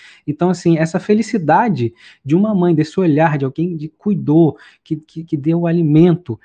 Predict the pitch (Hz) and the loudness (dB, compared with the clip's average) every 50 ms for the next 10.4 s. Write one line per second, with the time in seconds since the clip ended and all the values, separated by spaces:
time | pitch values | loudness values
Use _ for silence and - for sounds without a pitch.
0 | _ _ - 147 165 175 170 - 170 185 185 185 - - 170 185 190 196 - 165 | _ _ -2 -2 -2 -2 -2 -2 -2 -2 -2 -4 -6 -4 -2 -2 -2 -2 -2 -4
1 | 156 156 - - 175 170 - 170 165 165 170 - 170 175 170 156 131 139 143 151 | -4 -4 -4 -6 -6 -6 -4 -4 -4 -4 -2 -2 -2 -2 -2 -2 -2 -2 -2 -4
2 | 165 170 - 165 165 170 - _ _ _ _ _ _ - 156 165 208 254 269 254 | -4 -4 -4 -4 -4 -4 -8 _ _ _ _ _ _ -14 -8 -6 -2 -2 -2 0
3 | - 233 233 254 226 180 175 190 185 151 117 107 107 _ _ _ _ _ _ _ | 0 0 2 4 4 4 6 6 4 2 0 -6 -14 _ _ _ _ _ _ _
4 | _ - 147 143 143 151 156 _ _ - 131 131 131 127 135 131 147 185 202 - | _ -6 -4 -2 -2 -4 -6 _ _ -12 -10 -10 -8 -8 -8 -6 -6 -8 -10 -8
5 | - - 226 220 202 135 104 _ _ _ _ _ _ _ _ _ _ _ _ _ | -4 -4 -2 -2 -4 -6 -10 _ _ _ _ _ _ _ _ _ _ _ _ _
6 | _ _ - 165 170 170 175 - - 143 - - 165 170 165 165 - - 170 185 | _ _ -4 -2 -2 -2 -4 -8 -12 -10 -4 -2 0 0 0 -2 -4 -6 -6 -6
7 | - 143 _ - 165 165 170 175 180 180 180 - - 202 202 202 - - 196 202 | -6 -8 _ -4 -2 0 0 0 -2 -4 -8 -8 -10 -10 -10 -10 -20 -20 -18 -18
8 | 202 156 165 165 _ _ - 175 _ _ - 175 170 165 170 175 156 143 147 185 | -18 -18 -20 -20 _ _ -20 -20 _ _ -14 -8 -4 -2 -2 -2 0 2 2 2
9 | 202 202 202 180 170 - 165 151 135 120 - - _ - - - _ _ - 135 | 2 2 0 -4 -4 -2 0 0 0 -2 -6 -12 _ -20 -20 -20 _ _ -6 -2
10 | 135 131 127 127 127 127 127 123 | -2 0 0 0 -2 -4 -6 -8